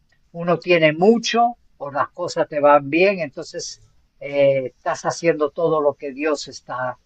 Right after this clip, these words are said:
está diciendo, queriendo de ti, porque notamos en la vida de Job, lo estoy usando como un ejemplo bíblico, eh, notamos que en la, en la vida de Job, que de repente la mujer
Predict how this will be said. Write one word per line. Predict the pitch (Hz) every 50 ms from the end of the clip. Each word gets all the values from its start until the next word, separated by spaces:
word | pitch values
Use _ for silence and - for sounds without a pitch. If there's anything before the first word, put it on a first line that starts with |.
| _ _ _ _ _ _ _ _ _ _ _ _ _ _ _
está | 147 135 - - _ 165 156 147 147 143 139 139 139 139 127
diciendo, | 123 135 131 - - 175 175 170 165 151 151 143
queriendo | - - 147 147 139 143 151 151 151 143 143 139
de | 131 131
ti, | 123 _ 170 156 135 120 113 - _
porque | - 165 190 190 160 - 190 170
notamos | 151 156 143 - - 175 175 202 220 240 208 - -
en | 156 143
la | 139 139 135
vida | 139 139 127 131 131
de | 127 127 123
Job, | - - 131 135 143 160 175 175 _ _ _ _ _ _ _ _ _
lo | - 143
estoy | - - 165 170 175
usando | 160 - - 175 170 170 175 170
como | - 165 147 151
un | 151 151 147
ejemplo | 147 139 139 143 143 135 _ 147 139 131
bíblico, | 127 139 135 123 123 135 139 - - 180 185 208 - _ _ _ _ _ _ _ _ _ _ _ _
eh, | - 170 165 160 156 156 151 147
notamos | 143 196 139 - 165 160 170 175 175 - -
que | - 175
en | 165 156 147 147
la, | 147 143 139 131 131 _ _
en | - 156 147 143 139
la | 135 135 135
vida | 139 147 143 151 147
de | 139 139 135
Job, | - - 170 165 165 - -
que | 160 156
de | 143 147 143
repente | 139 143 139 - 156 151 151 147 - 165 151
la | 139 135 127
mujer | 123 131 123 117 135 147 151 170 180 220 233